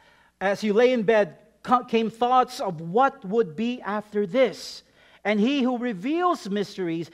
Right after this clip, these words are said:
made known to you what is to be. But as for me, this mystery has been revealed to me not because of any wisdom that I have more than all the living,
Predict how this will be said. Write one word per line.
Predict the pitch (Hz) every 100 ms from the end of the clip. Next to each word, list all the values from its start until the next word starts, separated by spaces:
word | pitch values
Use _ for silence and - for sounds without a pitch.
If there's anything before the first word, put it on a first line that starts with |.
| - -
made | 190 220 170
known | 185 220 311
to | 247 214
you | 190
what | 180 180
is | 180 175 - _
to | -
be. | 156 202 190 143 117 _ _ _ _ -
But | 185
as | 202 196
for | - 196
me, | 175 302 330 226 214 - -
this | 202 190
mystery | 190 339 - 233 202
has | 196 190
been | 180 185 170
revealed | 175 143 269 359 208
to | 180
me | 185 202
not | 214 202
because | 208 - 233 220 214 - - _ _ _ _ _ _ _ _ _ _ -
of | 254
any | 311 403 440
wisdom | 226 170 - 156 143 131 - _ _ -
that | 175
I | 208 208
have | 208 208 196 190
more | 285 359 427
than | 311 240
all | 202
the | 175 165
living, | 156 151 160